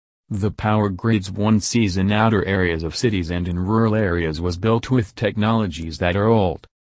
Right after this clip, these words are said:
These grids were regarded the climax of energy engineering. As years have passed, latest progressions in the energy industry have been made,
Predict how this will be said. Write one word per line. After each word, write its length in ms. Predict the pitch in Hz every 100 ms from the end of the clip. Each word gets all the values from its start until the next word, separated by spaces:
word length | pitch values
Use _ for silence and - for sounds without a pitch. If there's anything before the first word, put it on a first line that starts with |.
| _ _ -
These 380 | 101 104 110 90
grids 380 | 104 117 113 95
were 120 | 98
regarded 540 | 98 87 104 104 87
the 80 | 90
climax 760 | - 104 110 107 85 85 - 107
of 120 | 92
energy 420 | 107 123 104 95
engineering. 680 | 107 95 95 101 101 73 69 _ _ _ _
As 240 | 95 92 101
years 240 | 113 110
have 240 | 107 95 -
passed, 580 | 120 101 82 - - _ _
latest 580 | 107 110 127 123 110 -
progressions 680 | 110 95 110 120 - 123 101
in 120 | 98
the 160 | 85 92
energy 400 | 120 123 101 107
industry 400 | 117 110 - 104
have 320 | 113 104 98
been 200 | 120 113
made, 380 | 107 110 71